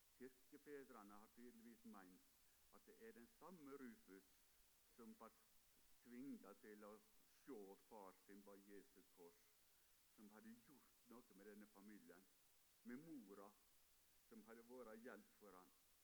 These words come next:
med familien generelt. Det skjedde noe der ute. Det var en som bar Jesus sitt kors ut, og så ble det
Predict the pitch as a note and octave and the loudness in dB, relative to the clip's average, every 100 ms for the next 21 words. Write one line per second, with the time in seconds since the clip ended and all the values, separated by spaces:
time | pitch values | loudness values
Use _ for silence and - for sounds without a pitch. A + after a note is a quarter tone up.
0 | - - - - - G#2+ - A2+ A2+ A2 | -14 -14 -14 -14 -6 -6 -4 2 2 2
1 | F#2+ F#2+ F#2+ G2 G2+ F#2+ - - - - | -2 -4 -4 -4 -4 -4 -6 -14 -14 -14
2 | - - - - - - - G#3+ - - | -14 -14 -14 -14 -16 -16 -10 -10 -10 0
3 | C3 C3 G#2+ G#2 G#2 G2+ A2 G2+ G2 G#2 | 2 2 0 -2 -2 -2 -2 -2 -2 -6
4 | - G2+ F#2 - - - - - - - | -4 -6 -6 -8 -10 -10 -12 -12 -12 -10
5 | - G#2 A2 A2+ G#2+ G#2 - G#2 G2+ G2+ | -4 -2 0 0 0 0 -2 -4 0 -2
6 | G2+ G#2+ G2 - - - A#2 - - C3+ | -2 -2 -2 -4 -12 -12 -12 -12 -2 0
7 | C3+ - - - A2+ F2+ - - - - | 0 -2 -12 -8 -6 -6 -8 -12 -14 -14
8 | - - - G#2 G2+ F#2+ F#2+ - - F#2 | -14 -14 -10 -10 -6 -6 -6 -8 -10 -4
9 | F2 | -4